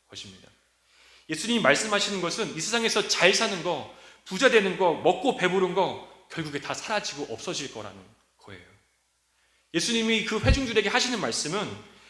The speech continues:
정말로 우리가 추구해야 될 것은 그런 썩어서 없어질 것이 아니라 영원한 것이어야만 한다라고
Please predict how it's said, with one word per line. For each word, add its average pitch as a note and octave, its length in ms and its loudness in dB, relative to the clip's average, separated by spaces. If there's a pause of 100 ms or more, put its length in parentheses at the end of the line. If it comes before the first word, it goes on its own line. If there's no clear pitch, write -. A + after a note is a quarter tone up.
(160)
정말로 C4 500 4
우리가 A3 360 4
추구해야 D4 340 0
될 G3 140 2
것은 F#3 260 -4 (320)
그런 G#3+ 160 4
썩어서 C4 540 4
없어질 G3+ 360 -2
것이 F#3+ 220 -4
아니라 B2+ 340 -10 (240)
영원한 F#3+ 420 2
것이어야만 A2+ 560 -6
한다라고 A#2+ 540 -16